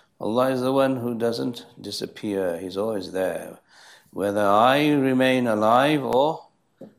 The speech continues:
I am dead, whether I experience, I don't experience, Allah is there. And that is how you conclude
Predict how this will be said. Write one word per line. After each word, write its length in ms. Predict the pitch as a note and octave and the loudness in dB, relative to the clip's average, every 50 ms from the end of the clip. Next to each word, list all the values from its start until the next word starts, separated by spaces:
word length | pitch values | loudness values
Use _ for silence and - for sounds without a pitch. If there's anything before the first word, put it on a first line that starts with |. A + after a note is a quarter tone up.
| _ _ - | _ _ -12
I 240 | - F#2+ E2 E2+ F2 | -8 -6 -6 -4 -4
am 220 | F#2 G2+ G#2+ G2 | -6 -6 -6 0
dead, 320 | G2+ B2 C3+ C3 A2 - - | 2 2 2 2 0 -2 -6
whether 260 | F2+ F2+ F2+ F2+ F2+ | -6 -6 -4 -2 -2
I 120 | F2+ F2+ | -2 -4
experience, 640 | F#2 F2+ - - - - - C#3+ D3 D3 C#3+ A#2 - | -4 -6 -10 -12 -10 -4 0 0 2 2 0 -2 -4
I 120 | G2+ G2+ | -4 -4
don't 180 | G#2+ A#2 A2+ G#2+ | -2 -4 -4 -4
experience, 440 | G2 - - - A2+ G#2+ G2 F#2 - | -6 -10 -10 -10 -8 -8 -8 -6 -6
Allah 240 | G2+ A2 C3+ C#3 C3 | -2 0 2 2 2
is 140 | G#2 F2+ | 0 -4
there. 240 | E2+ E2 D2 - - _ _ _ _ _ - - - - - - _ _ _ - | -6 -10 -10 -10 -14 _ _ _ _ _ -20 -20 -20 -20 -20 -20 _ _ _ -18
And 280 | - D#2 D#2+ D#2+ D#2+ E2+ | -14 -14 -14 -12 -10 -10
that 180 | E2+ E2 D2+ | -10 -10 -10
is 140 | D#2 E2+ E2+ | -14 -18 -18
how 280 | F2 - E2 D#2+ D#2+ D#2+ | -16 -14 -12 -12 -12 -12
you 200 | D#2+ E2 F2+ F2+ | -12 -14 -16 -16
conclude 680 | - - - F#2 E2 - A2+ B2+ A#2+ G2 F#2 E2+ - | -16 -12 -12 -10 -8 -2 0 0 0 0 -2 -4 -8